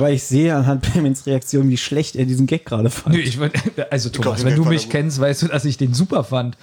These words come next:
Speaker 1: Nee,
Speaker 2: Ich war
Speaker 1: dein Gesicht hat gerade gesagt, irgendwie,
Speaker 2: Nee,
Speaker 1: „Oh
Speaker 2: weil
Speaker 1: Gott.“
Speaker 2: ich überrascht war, dass du mitgemacht hast. <laughs>
Speaker 1: Ja,
Speaker 3: Ja.
Speaker 1: mir ist, weißt du, was mir aufgefallen ist?
Speaker 2: Was?
Speaker 1: Allein schon diese Peter, äh, wir sind ja in Deutschland, warum wird Justus Deutsch ausgesprochen, Diskussion.
Speaker 2: Oh, du fängst
Speaker 1: Nee,
Speaker 2: damit an?
Speaker 1: nee, ja, aber nee,
Speaker 2: Ja.
Speaker 1: mir ist aufgefallen, ja,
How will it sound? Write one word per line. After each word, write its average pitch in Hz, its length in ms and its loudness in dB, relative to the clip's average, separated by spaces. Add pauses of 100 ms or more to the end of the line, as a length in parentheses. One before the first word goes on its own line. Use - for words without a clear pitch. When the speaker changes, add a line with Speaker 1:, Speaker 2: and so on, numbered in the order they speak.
(120)
Speaker 1:
Nee, 160 120 4
Speaker 2:
Ich 190 80 2
war 160 100 2
Speaker 1:
dein 156 160 0
Gesicht 160 320 0
hat 214 140 -2
gerade 190 160 2
gesagt, 190 240 -2
irgendwie, 180 160 4 (100)
Speaker 2:
Nee, 254 100 2
Speaker 1:
„Oh 240 40 -8
Speaker 2:
weil 190 80 0
Speaker 1:
Gott.“ 151 100 2
Speaker 2:
ich 156 60 0
überrascht 170 480 -2
war, 196 160 0
dass 165 180 -2
du 143 80 0
mitgemacht 156 800 2
hast. - 400 -4
<laughs> 151 40 4 (1300)
Speaker 1:
Ja, 175 260 2
Speaker 3:
Ja. 123 140 -4
Speaker 1:
mir 180 140 4
ist, 185 180 -8
weißt 185 400 0
du, 285 40 0
was 262 80 -2
mir 226 120 2
aufgefallen 185 480 0
ist? 190 240 -6
Speaker 2:
Was? - 80 0
Speaker 1:
Allein 170 200 2
schon 202 120 2
diese 180 200 2
Peter, 175 840 0 (160)
äh, 156 260 4
wir 156 80 4
sind 156 180 2
ja 160 60 4
in 147 80 2
Deutschland, 139 540 0
warum 139 180 4
wird 139 140 0
Justus 143 300 0
Deutsch 143 260 0
ausgesprochen, 127 480 0
Diskussion. 120 580 -2
Speaker 2:
Oh, 127 100 0
du 120 120 0
fängst 131 220 2
Speaker 1:
Nee, 175 40 2
Speaker 2:
damit 196 260 0
an? 233 200 0
Speaker 1:
nee, 190 240 0
ja, 214 100 2
aber 214 160 0
nee, 220 160 0
Speaker 2:
Ja. 254 80 2
Speaker 1:
mir 233 60 0
ist - 120 -2
aufgefallen, 208 480 -2
ja, 185 280 0